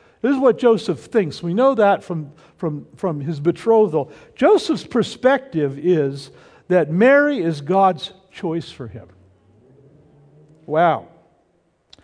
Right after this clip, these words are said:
Here is a, a thought we should bear, I, and I want to extrapolate this. I want to elevate this into every one of our lives right now, 'cause it's the most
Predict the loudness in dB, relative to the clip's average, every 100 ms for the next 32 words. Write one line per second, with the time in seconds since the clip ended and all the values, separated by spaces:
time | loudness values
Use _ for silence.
0 | _ _ _ 4 6 6 6 2 -6 -2
1 | 0 0 -2 2 4 4 0 -6 -6 -6
2 | 0 4 6 4 0 -4 -8 -18 _ _
3 | -10 -8 -6 0 2 2 2 0 -4 -12
4 | -12 -6 0 2 2 0 0 -2 -8 -6
5 | -4 -2 -4 -6 -12 -20 _ 4 6 4
6 | 4 2 0 -2 -2 0 -2 -2 2 2
7 | 4 2 2 2 2 4 4 4 4 4
8 | 2 -2 -2 -2 -2 -4 -6 -6 -8 -12
9 | _ _ _ -4 -2 -4 -4 -2 2 2
10 | 0 -8